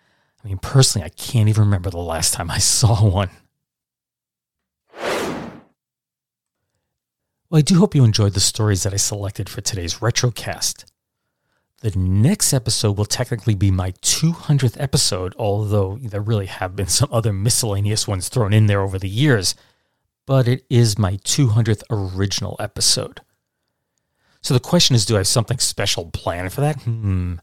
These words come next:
Let's kind of put that in the sort of category.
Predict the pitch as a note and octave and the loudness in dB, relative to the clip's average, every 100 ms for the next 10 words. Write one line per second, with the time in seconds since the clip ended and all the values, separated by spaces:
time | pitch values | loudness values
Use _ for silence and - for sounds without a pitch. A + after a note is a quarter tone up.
0 | _ _ _ _ _ _ - D#3 - D3 | _ _ _ _ _ _ -4 -2 2 2
1 | A2 - G#2+ G2 G2 F#2 F2+ D#2+ _ _ | 2 -2 -4 -2 0 -2 -4 -10 _ _
2 | - - - G2+ G2 G2 - - G#2 F#2+ | -2 0 2 0 0 -4 -6 -6 -4 -4
3 | F#2 G#2+ G2+ - | -4 -6 -8 -14